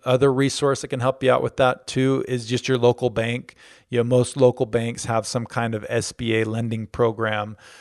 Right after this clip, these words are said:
so they're usually pretty versed in, in those loan programs and kinda, can kinda help you out through some of those things too if you're not getting anywhere with the S B A.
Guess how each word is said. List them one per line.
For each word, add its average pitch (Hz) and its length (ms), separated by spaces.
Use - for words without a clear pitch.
so - 160
they're 123 120
usually 120 440
pretty 117 460
versed 113 480
in, 110 260
in 110 400
those 117 360
loan 113 240
programs 110 560
and 101 100
kinda, 107 300
can 113 160
kinda 110 260
help 110 260
you 104 80
out 107 300
through 110 180
some 110 200
of 104 80
those 104 220
things 104 240
too 113 140
if 107 160
you're 107 120
not 110 280
getting 107 180
anywhere 107 380
with 104 100
the 113 160
S 107 160
B 117 200
A. 98 140